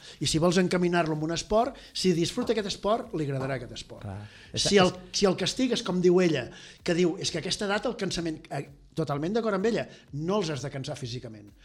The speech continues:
Speaker 1: però sí que els hi pots fer jocs. Jo
Speaker 2: Clar,
Speaker 1: he
Speaker 2: el
Speaker 1: agafat
Speaker 2: que,
Speaker 1: nens
Speaker 2: el que has d'aconseguir és que s'ho passin bé,
Speaker 1: Exacte.
Speaker 2: no? Que, que, que, que,
Speaker 1: Exacte.
Speaker 2: ju-, que juguin, que disfrutin del tema,
Speaker 1: Ara
Speaker 2: no?
Speaker 1: imagina't un nen que just s'aguanta de peus, que tu, evidentment, l'acompanyes i tal, li fas jocs a la neu,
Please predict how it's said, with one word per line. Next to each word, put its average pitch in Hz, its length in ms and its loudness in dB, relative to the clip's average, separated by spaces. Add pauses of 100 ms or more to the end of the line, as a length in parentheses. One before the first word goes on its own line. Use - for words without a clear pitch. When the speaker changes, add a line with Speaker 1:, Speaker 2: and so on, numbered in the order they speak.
(200)
Speaker 1:
però 147 100 -6
sí 208 120 -2
que 208 80 0
els 170 100 2
hi 175 60 4
pots 175 180 -2
fer 135 160 -4
jocs. - 300 -12
Jo - 300 -18
Speaker 2:
Clar, 165 120 4
Speaker 1:
he 190 40 8
Speaker 2:
el 208 40 8
Speaker 1:
agafat 190 240 6
Speaker 2:
que, 185 60 2
Speaker 1:
nens 190 160 6
Speaker 2:
el 190 40 6
que 180 60 6
has 147 120 2
d'aconseguir 170 580 2
és 165 100 0
que 180 100 -2
s'ho - 220 0
passin 151 400 0
bé, 139 120 4 (200)
Speaker 1:
Exacte. 127 240 -8
Speaker 2:
no? 147 180 0
Que, 147 220 0
que, 139 160 -2
que, 143 260 0
que, 131 460 0
Speaker 1:
Exacte. 170 240 4
Speaker 2:
ju-, 214 160 6
que 165 160 4
juguin, 220 460 4
que 185 120 0
disfrutin 185 600 0
del 156 180 0
tema, 139 220 0
Speaker 1:
Ara 254 80 4
Speaker 2:
no? 269 80 4
Speaker 1:
imagina't 226 320 4
un 180 180 4
nen 151 420 0 (320)
que 156 120 0
just 170 180 0
s'aguanta 147 400 0
de 135 80 -2
peus, 139 420 -8 (440)
que 135 100 -4
tu, 156 160 0
evidentment, 143 500 -2
l'acompanyes 143 600 -6
i 135 60 -6
tal, 135 200 -6
li 139 60 -2
fas 147 180 -2
jocs 151 240 -2
a 143 60 -2
la 131 80 -4
neu, 170 160 -4